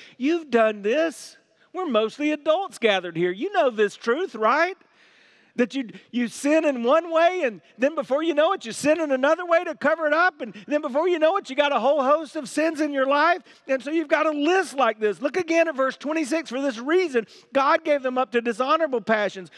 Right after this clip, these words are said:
for their women exchanged natural relationships for those that are contrary to nature. The men likewise gave up natural relations with women and were consumed with passion for one another." Men committed shameless acts with men, receiving in themselves the due penalty for their error,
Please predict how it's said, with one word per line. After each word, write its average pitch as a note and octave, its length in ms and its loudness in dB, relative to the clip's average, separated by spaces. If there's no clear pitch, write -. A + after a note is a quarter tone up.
for B3 100 0
their B3 160 2
women D#4 380 0
exchanged A#3 480 -2
natural D4 400 -2
relationships A#3 680 -2
for G#3 160 -8
those A#3 260 -2
that G#3+ 80 0
are G#3+ 60 -2
contrary G#3+ 540 0
to G3 60 -2
nature. E3 480 -6
The A#3 100 2
men D4+ 280 2
likewise C#4+ 520 0
gave C4 220 0
up C4+ 100 0
natural D4+ 520 -2
relations A3+ 520 -2
with G3+ 140 -4
women G3+ 400 0
and F3 120 -4
were F3+ 100 -6
consumed G#3+ 540 -4
with F#3+ 180 -4
passion G#3+ 460 0
for G3+ 120 -8
one G3 220 -2
another." E3 520 -2
Men A3 300 2
committed F#3+ 400 -2
shameless F3+ 420 -2
acts E3+ 300 -2
with D#3 140 -12
men, D3+ 260 -2
receiving G3 520 -4
in F3 120 -2
themselves D#3+ 460 -2
the D3+ 80 -6
due D3+ 160 -6
penalty D3+ 400 -4
for D3 180 -4
their C#3+ 160 -2
error, C#3+ 300 0